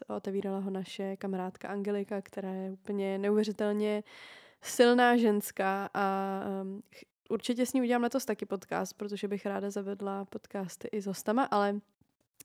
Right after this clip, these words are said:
to je zase na jiný příběh. Eh, nicméně to byly moje dvě let-, minulý party, ne letošní, <laughs> party minulý roku. Obě dvě, eh, byly naprosto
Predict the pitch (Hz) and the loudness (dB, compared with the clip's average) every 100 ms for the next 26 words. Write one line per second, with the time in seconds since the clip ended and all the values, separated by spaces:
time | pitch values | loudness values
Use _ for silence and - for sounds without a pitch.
0 | - - 214 196 180 208 226 233 254 240 | -4 2 2 2 -2 0 0 0 2 2
1 | 233 - - - - - - 208 202 214 | 0 -6 -16 -14 -16 -10 -2 0 2 2
2 | - 233 220 214 214 208 214 226 _ _ | 4 2 4 4 4 2 -2 -8 _ _
3 | _ _ _ 247 247 294 285 285 277 220 | _ _ _ 6 8 8 8 6 4 4
4 | 233 240 _ _ - 202 202 202 202 208 | 4 0 _ _ -4 0 2 0 0 -4
5 | - 202 196 214 220 202 190 196 - 202 | -6 -6 -4 -6 -4 -2 -4 -6 -6 -6
6 | 214 - - - 233 254 - 233 214 - | -6 -10 -12 0 2 2 2 -2 -2 0
7 | 214 208 226 202 190 - 220 233 - - | 0 2 2 2 0 0 0 -2 -12 -16
8 | - - - 214 240 240 240 233 233 240 | -18 -4 0 4 4 6 4 4 2 0
9 | - 220 214 214 - 202 214 214 208 208 | -4 -4 -2 -6 -8 2 2 4 0 -2
10 | - _ _ 208 220 226 240 247 - - | -8 _ _ 0 0 2 2 2 0 -4
11 | 233 233 | -4 -4